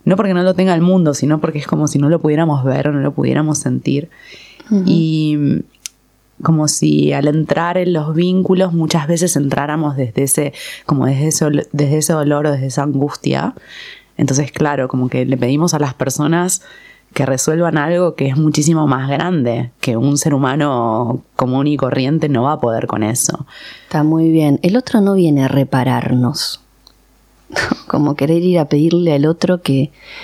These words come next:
Speaker 2: todo, todo, todo tu historial de dolor te lo venga a curar, a sanar el otro. Ah, eso es un proceso que tenés que hacer vos en tu terapia o donde vos consideres, ¿eh? Digo,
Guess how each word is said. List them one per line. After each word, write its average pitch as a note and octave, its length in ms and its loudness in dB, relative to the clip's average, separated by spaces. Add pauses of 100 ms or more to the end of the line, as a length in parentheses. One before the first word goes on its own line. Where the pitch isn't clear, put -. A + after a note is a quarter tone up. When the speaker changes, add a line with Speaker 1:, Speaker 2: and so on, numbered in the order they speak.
(220)
Speaker 2:
todo, G3 280 2 (180)
todo, B3 220 2
todo - 340 -16 (220)
tu E3 100 2
historial D#3 800 0
de D#3+ 140 4
dolor C#3+ 520 2
te F3 140 -2
lo C3 100 2
venga C3+ 420 2
a B2+ 40 -2
curar, B2+ 480 0
a B2+ 80 0
sanar B2+ 520 0 (100)
el C#3 200 2
otro. - 340 -4 (600)
Ah, - 120 0
eso G#3+ 100 4
es G#3+ 100 -2
un F3 80 4
proceso C#3+ 360 0
que D#3 100 0
tenés C3 200 0
que - 120 -4
hacer - 240 0
vos F#3 440 0
en C3+ 120 2
tu A2+ 100 -2
terapia D#3+ 520 0
o C3+ 40 2
donde B2+ 240 2
vos - 140 2
consideres, C3 840 0
¿eh? F3 240 4
Digo, C#3+ 280 2